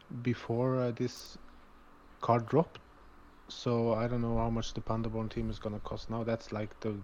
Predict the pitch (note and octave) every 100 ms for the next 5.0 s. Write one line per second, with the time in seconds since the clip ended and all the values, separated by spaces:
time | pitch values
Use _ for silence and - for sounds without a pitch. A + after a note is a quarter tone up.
0 | G#2+ A2 G#2 - - - - - - -
1 | - - - - - - A2 G#2 A2+ B2
2 | A2 - A#2 A2 - G#2+ G2+ G2+ G2+ F#2
3 | - - G#2+ - - - B2 - C3 B2
4 | A#2 A2+ A#2+ A2+ G#2 A2+ A2 A2+ A2+